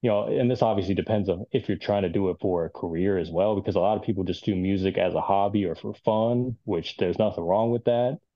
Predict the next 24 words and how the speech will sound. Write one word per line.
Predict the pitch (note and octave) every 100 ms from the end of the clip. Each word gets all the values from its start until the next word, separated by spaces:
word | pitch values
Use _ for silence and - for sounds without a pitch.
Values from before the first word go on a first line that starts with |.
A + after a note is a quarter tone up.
| _ _ _ -
But | A2+ A2
if | G#2+
you're | A#2+
going | G#2+ C3 B2
for | - A2
it | G#2
as | F#2+
a |
career, | - - G2+ A#2+ G2+
you | F2+
still | - B2 A2+
need | G#2 F#2
to |
figure | F2 A2 G2
out | F#2 F2
how | G2
to | F2+
keep | - A#2
the | -
joy | D#2 F#2 G2+ G2
involved | F2+ E2 F2+ G2 F2 F2+
in | F2
it | -
too. | - A#2 B2 D#3+